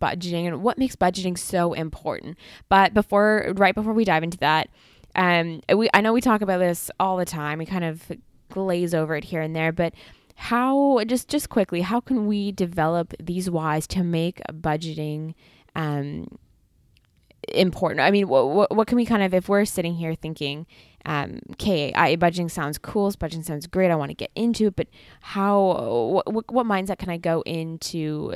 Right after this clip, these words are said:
the rest of this episode with that, that, with that why?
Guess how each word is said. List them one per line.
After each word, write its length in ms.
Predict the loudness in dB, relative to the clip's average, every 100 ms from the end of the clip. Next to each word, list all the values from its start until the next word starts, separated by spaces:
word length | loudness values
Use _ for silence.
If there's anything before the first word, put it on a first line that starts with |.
| -4
the 80 | -2
rest 220 | -2 -2
of 80 | -4
this 40 | -2
episode 460 | -2 -4 -6 -4
with 200 | -4 -6
that, 140 | -6 -4
that, 120 | -4
with 140 | -4
that 180 | -4 -6
why? 400 | -6 -8 -8 -12